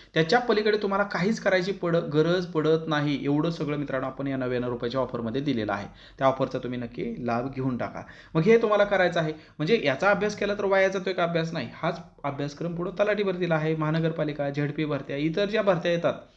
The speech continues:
तुम्हाला वाटतं की मला याच्यापेक्षा चांगली पाहिजे, गट क ची पाहिजे, तर तुम्ही तोच अभ्यासक्रम वापरून पुढच्या परीक्षासुद्धा क्रॅक करू शकता.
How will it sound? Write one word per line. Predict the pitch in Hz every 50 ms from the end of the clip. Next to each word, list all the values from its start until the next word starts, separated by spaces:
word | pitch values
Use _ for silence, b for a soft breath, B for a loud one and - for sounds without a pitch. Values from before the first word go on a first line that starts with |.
| b _
तुम्हाला | - 147 156 156 151
वाटतं | 147 147 - 151
की | 156
मला | 151 143 139 143 147
याच्यापेक्षा | 143 139 139 - 139 143 135 - 156
चांगली | - - 160 147 143 139
पाहिजे, | 139 123 120 120 113 B B B B B B -
गट | 135 135 135 - -
क | 160
ची | 156 160 147
पाहिजे, | 131 135 120 117 113 113 B B B B B -
तर | 220 220
तुम्ही | - - - 196 196 214 214 208 - - _ _ -
तोच | 185 214 208 202
अभ्यासक्रम | 165 165 165 165 160 - 165 165 160
वापरून | 156 151 - 151 156 160
पुढच्या | - 151 139 - 139
परीक्षासुद्धा | - 139 131 120 - 127 120 123 127 190
क्रॅक | 202 - - 226 208 - 202
करू | 190 180
शकता. | 165 170 160 - -